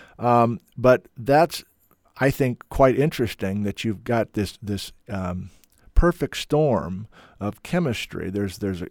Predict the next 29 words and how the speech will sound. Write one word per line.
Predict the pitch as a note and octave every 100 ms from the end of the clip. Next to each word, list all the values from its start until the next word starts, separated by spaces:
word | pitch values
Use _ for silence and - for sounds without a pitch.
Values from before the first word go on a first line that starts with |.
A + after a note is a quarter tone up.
| -
the, | F#2 F2
the | G2+ G2+
shale | - D3+ D3
is | A2+
carbonaceous. | - B2 A2 G#2 C3 E3 - C#3+
You | -
need | G#2+ A2+
some | - F2+
carbon, | - C#3 D#3 D3 C#3+ C3+ - - - -
uh, | G2+ G#2 G2+
involved | A2 F#2+ A#2 A#2+ G#2
in | G2
the |
calcite. | G2 - D3 D3+ - A#2+ A#2 - _ - _ _
Um, | G2+ G2 G2+ F#2+ F#2 - _ _ _ _ _ - _
and | G#2 G2 - -
I, | G2+ F#2
I'm | A2
weak | G2+ A#2 A#2+
on | A2 G#2
chemistry, | - A#2 A2 - A2+
so | G#2+ G2+
I'm | G#2
not | G#2
gonna | G2+
say | G2 A2
much | G#2+ G2
more | G#2+ G#2
there. | G2+ B2 C#3 C#3